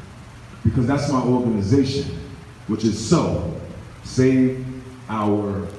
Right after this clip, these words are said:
Women. It can't be Save My Women.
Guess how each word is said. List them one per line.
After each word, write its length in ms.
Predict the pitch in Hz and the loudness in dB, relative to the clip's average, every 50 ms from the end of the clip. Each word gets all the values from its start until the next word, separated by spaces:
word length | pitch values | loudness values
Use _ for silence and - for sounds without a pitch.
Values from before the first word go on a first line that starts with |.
| - - - - 95 | -14 -14 -10 -6 -2
Women. 440 | 110 120 110 95 87 78 - - - - - - - - - - - - - - - - - | 0 0 0 0 -2 -4 -8 -8 -10 -12 -14 -14 -16 -16 -18 -18 -18 -18 -18 -16 -16 -8 -2
It 180 | - 127 127 - | 0 0 0 2
can't 280 | 160 175 190 214 175 | 2 2 2 2 2
be 160 | 185 190 185 170 | 2 2 2 0
Save 480 | - - - 185 170 165 151 135 127 | 0 0 2 4 4 6 4 4 2
My 260 | 123 131 139 170 180 | 0 0 2 4 4
Women. 560 | 156 135 139 123 113 117 127 135 143 - - | 4 4 4 2 2 0 -2 -2 -2 -4 -6